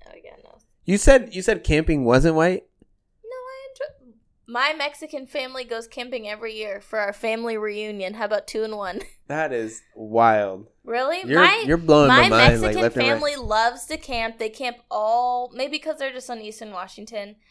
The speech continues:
Speaker 1: but they all have trailers. Everyone goes camp, like, they'll go camping every
Speaker 2: That's
Speaker 1: weekend.
Speaker 2: insane.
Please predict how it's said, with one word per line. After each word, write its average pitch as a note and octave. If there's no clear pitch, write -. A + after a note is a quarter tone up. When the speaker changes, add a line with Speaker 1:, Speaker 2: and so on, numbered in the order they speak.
Speaker 1:
but A#3
they A#3+
all A#3
have D4
trailers. C4
Everyone B3
goes A#3+
camp, -
like, A3
they'll C#4
go D#4+
camping C4
every -
Speaker 2:
That's -
Speaker 1:
weekend. C#4
Speaker 2:
insane. A2+